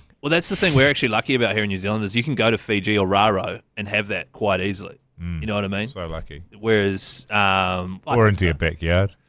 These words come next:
Speaker 1: Or in your backyard. Well, especially yours with that amazing, uh, grotto you're
Speaker 2: <laughs>
Speaker 1: running
Speaker 2: Yeah,
Speaker 1: there.
Speaker 2: that's right.
Speaker 1: <laughs>
Speaker 2: Oh, yeah.
Speaker 1: How's
Speaker 2: I'll
Speaker 1: that
Speaker 2: probably
Speaker 1: going?
Speaker 2: talk about that today. Uh,
Speaker 1: Oh.
Speaker 2: it's been fixed.
Speaker 1: Do you wanna do it on the show, or?
Speaker 2: Uh, we will talk about
Speaker 1: Okay.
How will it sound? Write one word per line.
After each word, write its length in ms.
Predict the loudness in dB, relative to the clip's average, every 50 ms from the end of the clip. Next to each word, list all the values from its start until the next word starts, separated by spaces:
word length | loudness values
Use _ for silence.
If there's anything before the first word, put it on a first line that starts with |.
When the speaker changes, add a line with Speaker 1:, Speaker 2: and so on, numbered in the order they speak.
| _ _ _ _ _ _ _ _ _ _
Speaker 1:
Or 120 | 2 2
in 60 | 2 2
your 100 | 0 0
backyard. 560 | 0 0 0 0 0 0 2 2 2 0 2
Well, 140 | 2 2 2
especially 360 | 2 0 -2 -4 -4 -2 0
yours 220 | 2 2 2 2 4
with 60 | 2
that 100 | 2 2
amazing, 460 | 2 2 0 0 0 0 -4 -4 0
uh, 200 | 2 2 2 2
grotto 340 | 0 0 2 2 2 4 2
you're 180 | 2 4 4 6
Speaker 2:
<laughs> 0 |
Speaker 1:
running 200 | 6 6 6 4
Speaker 2:
Yeah, 40 | 4
Speaker 1:
there. 100 | 4 2 4 4 4
Speaker 2:
that's 320 | 4 4 0 -4 -2 0
right. 400 | 2 2 4 4 2 2 2 0 0
Speaker 1:
<laughs> 40 | -2 -2 -2 -4 -4 -4 -4 -8 -8 -2
Speaker 2:
Oh, 320 | 2 2 4 6 4 4 4
yeah. 340 | 2 0 0 0 0 0 -2
Speaker 1:
How's 160 | -4 0 2
Speaker 2:
I'll 100 | 2 4
Speaker 1:
that 120 | 4 6 4
Speaker 2:
probably 160 | 6 6 4
Speaker 1:
going? 100 | 4 6
Speaker 2:
talk 160 | 4 4 4
about 160 | 2 2 2 2
that 160 | 0 -2 -2
today. 280 | -2 0 0 0 -2 -4 -10 _ _ -10 _
Uh, 460 | 2 4 4 4 4 4 4 4 4 6
Speaker 1:
Oh. 100 | 6 4
Speaker 2:
it's 100 | 4 2 2
been 200 | 2 2 2 0
fixed. 720 | -4 0 2 2 2 2 -2 _ _ -18 -18 -18 -18 -20 _ _ _
Speaker 1:
Do 80 | -4 -4
you 20 |
wanna 80 | -2 0
do 80 | 0
it 40 | 0
on 40 | 0
the 60 | -2
show, 340 | -4 -6 -6 -4 -2 0 0 0
or? 240 | 0 0 0 -4 -6 -10 -14 -16 -18 _ _
Speaker 2:
Uh, 200 | 0 2 2 2
we 100 | 2 0 0
will 140 | 0 0
talk 200 | 2 2 0 2
about 260 | 2 4 4 4 4 2
Speaker 1:
Okay. 120 | 0 -6